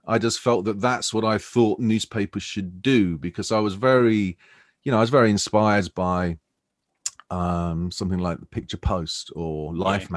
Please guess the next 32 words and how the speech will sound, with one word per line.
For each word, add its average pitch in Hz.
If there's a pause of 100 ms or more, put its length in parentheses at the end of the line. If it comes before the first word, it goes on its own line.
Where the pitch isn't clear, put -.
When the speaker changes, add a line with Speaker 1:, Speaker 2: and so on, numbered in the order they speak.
Speaker 1:
magazine, 80
which 73
Speaker 2:
Yeah. -
Speaker 1:
had 90
great 107
photo 95
essays 85
with 82
real 92
human 95
stories 92
in 71
them. 62 (560)
But 123
you 131
don't 139
get 120
that 85
in 85
the 85
newspapers 78 (360)
anymore. 82
You 85
get 90
editorialization 82
and 76
sens-, - (400)
uh, 80
sensationalism 85
and, 85
Speaker 2:
Yeah. -
Speaker 1:
uh, 87